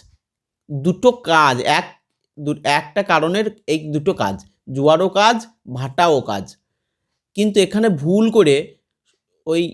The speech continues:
জোয়ারকে ভাটার কারণ বলা হয়েছে, সহকার্যের একটিকে অপরটির কারণ বলা হয়েছে, কিন্তু এরা উভয়ই কেউ কারো কারণ নয়। এদের পেছনে রয়েছে একটি মূল কারণ, তা হলো চাঁদের সঙ্গে পৃথিবীর আকর্ষণ। চাঁদ ও পৃথিবীর আকর্ষণ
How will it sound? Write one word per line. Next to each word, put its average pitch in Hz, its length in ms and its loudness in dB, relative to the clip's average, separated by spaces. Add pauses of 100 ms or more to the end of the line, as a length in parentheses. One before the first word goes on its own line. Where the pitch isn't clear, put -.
(320)
জোয়ারকে 175 380 4
ভাটার 165 300 -2
কারণ 123 260 -2
বলা 98 180 -6
হয়েছে, 113 240 -12 (280)
সহকার্যের 170 400 2
একটিকে 156 300 0
অপরটির 151 300 -2
কারণ 135 280 0
বলা 120 200 -2
হয়েছে, 127 320 -6 (440)
কিন্তু 180 260 -2
এরা 170 200 4
উভয়ই 170 480 2
কেউ 175 200 0
কারো 156 220 0
কারণ 143 320 0 (100)
নয়। 202 160 0
এদের 139 340 0
পেছনে 165 440 -4
রয়েছে 156 420 2 (640)
একটি 160 280 -4
মূল 160 340 2
কারণ, 233 280 2 (240)
তা 156 120 -2
হলো 175 160 0
চাঁদের 156 520 -2
সঙ্গে 208 220 0
পৃথিবীর 170 420 -2 (120)
আকর্ষণ। 127 440 -4 (1700)
চাঁদ 196 380 4
ও 226 60 6
পৃথিবীর 196 440 -2 (140)
আকর্ষণ 233 500 -2